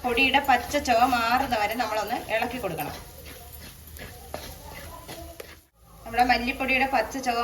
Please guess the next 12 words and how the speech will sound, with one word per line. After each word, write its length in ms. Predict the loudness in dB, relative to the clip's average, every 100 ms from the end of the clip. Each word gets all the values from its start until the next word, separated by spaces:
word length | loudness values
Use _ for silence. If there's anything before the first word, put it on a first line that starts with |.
| 2
മാറിക്കഴിഞ്ഞാൽ 540 | 0 2 0 2 2 0 -2 -14 -18 -20 -14 -6
നമുക്കൊരു 340 | -4 0 2 4
രണ്ട് 320 | 4 4 2 2 2
ടേബിൾ 220 | 0 -2 -6
സ്പൂണോളം 440 | -4 0 2 2 0
കുരുമുളക് 460 | -6 -2 2 2 2
പൊടി 140 | -2 -2
ചേർത്ത് 180 | -4 -6
കൊടുക്കാം. 240 | -10 -10 -14 -14 0
അതായത് 300 | 6 6 6 0
നമ്മൾ 120 | 0 -2
ഇതിൻ്റെ 200 | -2